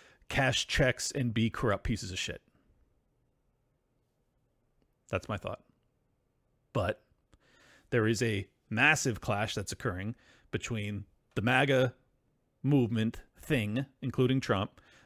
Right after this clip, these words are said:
versus the uniparty. And they wanna absolutely end that process. They wanna end it now.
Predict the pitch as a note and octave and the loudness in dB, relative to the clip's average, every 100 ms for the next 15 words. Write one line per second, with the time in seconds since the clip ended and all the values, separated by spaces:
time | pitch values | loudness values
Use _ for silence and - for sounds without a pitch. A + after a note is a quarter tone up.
0 | - A#2 A2+ G2+ A2+ G2+ F#2+ F#2+ F2 - | -6 2 2 2 -2 -4 -2 -4 -4 -6
1 | - - _ _ _ _ _ _ _ A2+ | -8 -10 _ _ _ _ _ _ _ -6
2 | G#2 G2 F#2+ B2+ C3 B2 A#2+ G#2+ - _ | -4 -6 -4 0 2 2 0 -2 -6 _
3 | A2+ B2 - C3 A#2+ A2+ G#2+ - A#2 G#2 | 0 0 2 2 2 0 -6 -4 -2 0
4 | F#2+ F2 - G2 D#2 - - - _ _ | -2 -6 -8 -6 -6 -8 -16 -20 _ _
5 | _ - F#2 - - - - - _ _ | _ -6 -6 -6 -12 -12 -16 -16 _ _
6 | _ _ _ _ _ _ - G#2 A2 A2 | _ _ _ _ _ _ -8 -4 0 0
7 | G#2 A2 F2 D#2+ - | -2 -2 -2 -4 -10